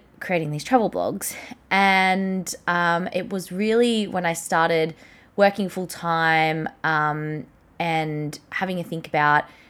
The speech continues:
you know, building, I guess it was, at the time, was that personal brand for myself. And it was twenty seventeen. I had been in my corporate job nearly a year and blogging when I went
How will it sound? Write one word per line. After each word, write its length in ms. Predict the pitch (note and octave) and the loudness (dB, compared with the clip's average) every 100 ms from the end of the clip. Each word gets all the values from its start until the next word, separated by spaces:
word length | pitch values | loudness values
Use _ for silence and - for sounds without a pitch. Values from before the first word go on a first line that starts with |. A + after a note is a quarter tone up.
| _ | _
you 80 | F3 | -6
know, 80 | D3+ | -6
building, 600 | - F3+ E3+ E3+ E3 E3 | 4 4 6 2 -2 -2
I 80 | E3 | -2
guess 240 | E3+ F4+ G#4 | 0 0 0
it 60 | |
was, 120 | B3+ | -4
at 160 | - F#3 | 0 -2
the 60 | - | -2
time, 280 | C4+ E4+ | -2 0
was 160 | G#3 F3+ | 0 0
that 200 | - - | -4 -2
personal 260 | E3+ - F3+ | -8 -6 0
brand 240 | B3 D#4+ | 2 2
for 80 | - | 0
myself. 600 | F#3+ E3 E3 D3+ D3 - - | -2 0 2 2 0 -6 -10
And 320 | E3 E3 E3 D#3+ - - - | -4 -2 -2 -6 -12 -20 -8
it 60 | F3+ | -6
was 120 | E3+ | -4
twenty 200 | A3 G3 | -4 -2
seventeen. 760 | F#3 F3+ F3+ F3 E3+ E3 E3 - _ - | -4 -6 -4 -2 0 0 -2 -6 _ -2
I 180 | D#3 D#3 | -2 0
had 220 | D#3+ D#3+ | -4 -4
been 200 | D#3+ E3 | -4 -2
in 60 | D#3 | -4
my 100 | D3 | -6
corporate 300 | E3+ - - | -8 -10 -8
job 160 | D#3+ | -2
nearly 260 | G#3+ A#3+ F#3+ | 2 2 0
a 40 | |
year 500 | D#3+ E3 D#3 D3 D3 - - - _ _ _ | -4 0 4 4 2 -2 -20 -20 _ _ _
and 600 | F3 E3+ E3 D#3 D#3 A#2+ - - | 0 2 2 2 -2 -6 -12 -6
blogging 580 | E3 D#3 E3 D#3+ D#3 - | 0 0 2 -2 -4 -6
when 140 | D#3 | -2
I 80 | C#3+ | -2
went 240 | D3 C#3+ | -2 -6